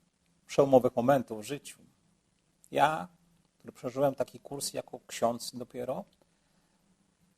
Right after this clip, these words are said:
wcześniej byłem chyba wierzącym człowiekiem. Spod mojej ręki wyszły powołania kapłańskie i zakonne, ale myślę, że dopiero po tym kursie się naprawdę nawróciłem.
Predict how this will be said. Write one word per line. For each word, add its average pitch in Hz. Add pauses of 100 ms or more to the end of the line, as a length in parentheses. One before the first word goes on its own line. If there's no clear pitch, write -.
(100)
wcześniej -
byłem 208
chyba 160
wierzącym 127 (420)
człowiekiem. 113 (1000)
Spod 127
mojej 117
ręki 120
wyszły 123
powołania 120
kapłańskie 139
i 135
zakonne, 143 (680)
ale 127
myślę, 143
że 127
dopiero 131
po -
tym 147
kursie 139
się -
naprawdę 110
nawróciłem. -